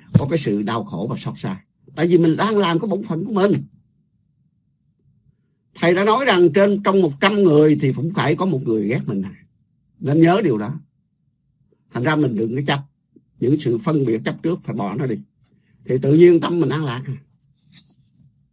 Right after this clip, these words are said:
Bây giờ nói về chấp về tướng hữu vô của ngoại đạo.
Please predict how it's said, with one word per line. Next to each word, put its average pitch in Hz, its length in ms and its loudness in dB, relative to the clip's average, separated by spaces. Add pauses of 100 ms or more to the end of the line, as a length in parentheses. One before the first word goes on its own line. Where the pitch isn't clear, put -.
(1600)
Bây 143 100 0
giờ 151 80 2
nói 160 240 2
về 139 340 4
chấp 226 200 -2
về 139 220 2
tướng 185 200 2
hữu 127 320 0
vô 143 340 2
của 127 100 -2
ngoại 107 200 -2
đạo. 92 240 -8